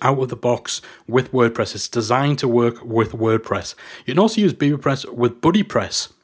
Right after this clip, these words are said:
which gives your site more of a social media feel. It gives people status updates, it lets people have fancy profiles, lets people make friends with each other and connect with each other. So B B Press and BuddyPress could be a decent option for you if you want to keep everything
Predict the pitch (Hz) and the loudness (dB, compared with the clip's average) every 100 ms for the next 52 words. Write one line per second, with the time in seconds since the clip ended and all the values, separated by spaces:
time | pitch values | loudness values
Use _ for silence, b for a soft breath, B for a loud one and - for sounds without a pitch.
0 | _ - 120 - 143 143 135 131 123 113 | _ -2 -2 0 0 0 0 -2 -2 0
1 | - 123 123 123 127 131 131 127 - 120 | -2 -4 -2 2 4 4 2 0 0 0
2 | 117 - 123 120 117 113 110 - 160 151 | 0 -2 -4 -2 -2 -2 -6 -4 -2 0
3 | 107 95 B B B 110 - 135 135 - | 0 -4 B B B -4 2 2 2 -2
4 | 143 113 - 127 135 120 - 117 - 101 | -2 0 0 2 2 0 -4 -4 -2 -4
5 | - 104 117 - - 135 120 127 117 - | -2 -2 -2 -4 -6 -6 -2 0 0 0
6 | 120 - 123 - 123 127 - 117 107 95 | -2 -2 -6 2 2 2 0 -2 -2 -6
7 | B B B - 117 - 151 - 127 120 | B B B -2 -2 0 -2 2 0 0
8 | 127 120 - - 123 123 123 117 117 110 | -2 -2 -2 0 0 0 -2 -2 -2 -2
9 | 101 92 110 113 - 117 107 113 104 98 | -2 -6 -6 -8 -8 -8 -6 -6 -8 -10
10 | B B B 113 170 196 190 170 143 139 | B B B 0 4 4 4 2 0 -4
11 | - 143 147 - 143 - - 117 123 117 | -2 -2 0 0 0 -2 -8 -4 0 0
12 | 117 131 - 123 127 - - 117 - 113 | -2 -6 -6 -6 -8 -8 -10 -10 -8 -2
13 | 113 110 B B - 110 120 117 117 110 | 0 -2 B B -6 0 2 2 0 -2
14 | 120 131 131 127 123 | 0 0 -4 -4 -4